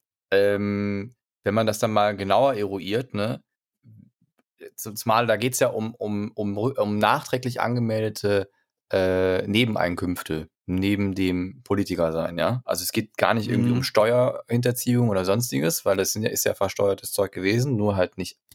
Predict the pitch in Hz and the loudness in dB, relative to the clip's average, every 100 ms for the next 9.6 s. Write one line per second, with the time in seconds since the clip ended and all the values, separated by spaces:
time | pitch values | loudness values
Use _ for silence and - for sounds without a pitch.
0 | - _ - 95 104 101 98 92 104 - | -20 _ -2 0 0 2 0 0 0 0
1 | - 98 104 113 110 107 104 - 104 - | 0 0 0 2 0 -2 -6 -4 -6 -4
2 | 95 98 120 92 90 87 - - - - | -4 -4 -2 2 2 0 -6 -20 -20 -20
3 | _ _ _ - 85 82 82 92 - - | _ _ _ -4 0 0 -2 -6 -6 0
4 | 87 85 85 90 87 95 92 - 92 95 | 2 2 0 -2 -2 -2 -4 -4 -6 -4
5 | 90 90 85 82 _ _ _ - - 113 | -6 -4 -6 -10 _ _ _ -10 -2 2
6 | 123 170 190 - 110 117 113 110 - 113 | 2 0 -4 -4 -2 0 0 -4 -4 0
7 | 107 104 104 107 107 _ _ _ _ _ | 2 2 0 -2 -4 _ _ _ _ _
8 | - 107 113 110 107 107 107 131 127 - | -2 0 2 2 2 0 -2 -4 -4 -2
9 | 117 104 - 104 98 | -2 -2 0 -2 -2